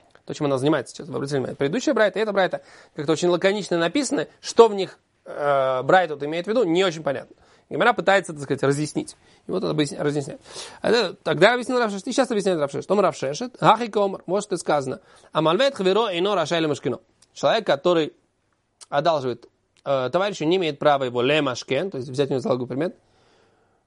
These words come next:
Вим мишкино, если он мишкен,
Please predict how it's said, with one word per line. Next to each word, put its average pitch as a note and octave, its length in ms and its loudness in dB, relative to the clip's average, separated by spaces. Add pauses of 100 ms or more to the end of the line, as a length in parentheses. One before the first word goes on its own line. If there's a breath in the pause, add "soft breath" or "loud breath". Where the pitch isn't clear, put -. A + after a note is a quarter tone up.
(180)
Вим D3+ 580 0
мишкино, C#3 800 0 (180)
если D#3 420 0
он D3 440 2
мишкен, C#3 640 0